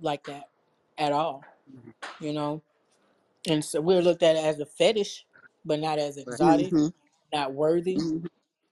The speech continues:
Speaker 1: things of that nature.
Speaker 2: Mm.
Speaker 1: So we don't really talk about these issues with other women of ethnicities because nobody listens.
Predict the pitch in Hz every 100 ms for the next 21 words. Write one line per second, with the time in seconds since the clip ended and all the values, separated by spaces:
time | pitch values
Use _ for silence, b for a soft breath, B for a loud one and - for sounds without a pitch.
0 | _ - - 160 151 156 143 135 139 -
1 | 131 143 110 98 - _ _ - _ _
2 | - - _ 180 165 151 151 190 214 185
3 | 185 165 160 196 180 165 165 170 165 -
4 | 170 180 170 156 156 - 165 156 147 _
5 | _ _ _ - 175 170 165 156 170 156
6 | 160 226 190 170 156 - - 160 151 147
7 | _ _ - 160 147 139 147 170 143 135
8 | -